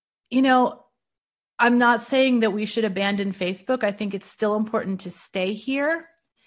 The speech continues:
but there may be other places that your audience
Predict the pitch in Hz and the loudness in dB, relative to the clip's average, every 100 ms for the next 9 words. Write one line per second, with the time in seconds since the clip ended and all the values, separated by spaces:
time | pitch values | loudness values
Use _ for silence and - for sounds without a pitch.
0 | _ _ - 185 233 226 226 208 240 233 | _ _ -10 2 6 6 4 4 4 4
1 | 226 240 240 262 - 214 214 208 214 247 | 2 2 2 0 0 0 0 -2 -2 -2
2 | 294 330 - 196 185 190 190 - 180 196 | 0 -2 -4 -2 -2 -2 -6 -8 0 2
3 | 196 196 214 - 196 202 196 196 | 2 0 -2 0 0 0 -2 -4